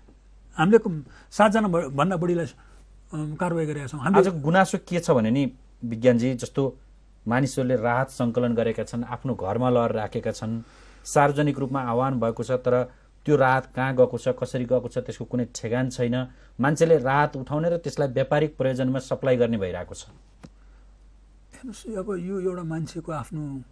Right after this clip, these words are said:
Speaker 1: मैले अघि नै भने, इमान, मैले के गर्नुहुन्छ हुन्न भन्ने कुरा पहिला सोधिदिनु पर्यो। सबै ठाउँमा राज्यको उपस्थिति हुँदैन।
Speaker 2: विज्ञानजी,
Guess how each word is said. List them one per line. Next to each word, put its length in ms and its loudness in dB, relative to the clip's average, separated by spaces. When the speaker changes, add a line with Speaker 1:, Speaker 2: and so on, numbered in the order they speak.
Speaker 1:
मैले 180 2
अघि 140 2
नै 80 2
भने, 260 -4
इमान, 280 -4
मैले 220 0
के 200 0
गर्नुहुन्छ 460 -2
हुन्न 320 -2
भन्ने 260 -6
कुरा 220 -6
पहिला 220 -2
सोधिदिनु 400 -6
पर्यो। 160 -4
सबै 260 6
ठाउँमा 260 4
राज्यको 340 4
उपस्थिति 380 0
हुँदैन। 300 0
Speaker 2:
विज्ञानजी, 600 2